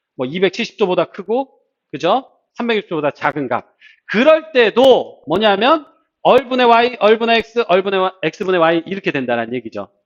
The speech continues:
그러면 사인 값을 보자.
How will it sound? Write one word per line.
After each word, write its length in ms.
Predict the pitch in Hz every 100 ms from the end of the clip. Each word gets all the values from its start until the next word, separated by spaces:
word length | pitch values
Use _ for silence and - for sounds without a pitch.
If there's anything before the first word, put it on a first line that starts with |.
| _ -
그러면 520 | 190 151 160 147 - _ _ _ _ _ _ _ _ _ _ _ _ _ _ _
사인 360 | - 262 330
값을 300 | 294 - 226
보자. 400 | 165 135 165 240